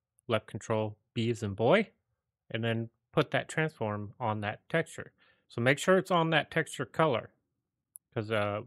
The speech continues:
wherever this is located, so if you have it over here, it's gonna go by the grass color, and it'll paint everything but this <laughs> area.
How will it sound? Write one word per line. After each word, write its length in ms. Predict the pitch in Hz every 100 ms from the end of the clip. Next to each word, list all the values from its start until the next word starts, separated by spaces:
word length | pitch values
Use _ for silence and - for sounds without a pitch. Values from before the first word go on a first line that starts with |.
| -
wherever 420 | 120 127 123 117
this 300 | 120 120 -
is 120 | 101
located, 500 | 107 123 143 147 139
so 120 | -
if 100 | 101
you 80 | 107
have 160 | 110 107
it 80 |
over 180 | 101 101
here, 260 | 98 160 - _ _ _ _ _ _
it's 100 | -
gonna 180 | 120 104
go 120 | 104
by 200 | 101 101
the 100 | 98
grass 360 | - 104 98 -
color, 340 | 110 110 113
and 140 | 139 107
it'll 140 | 98
paint 260 | - 104 107
everything 420 | 104 101 104 95 -
but 300 | 110 - -
this 240 | 110 -
<laughs> 180 | - -
area. 320 | 127 104 -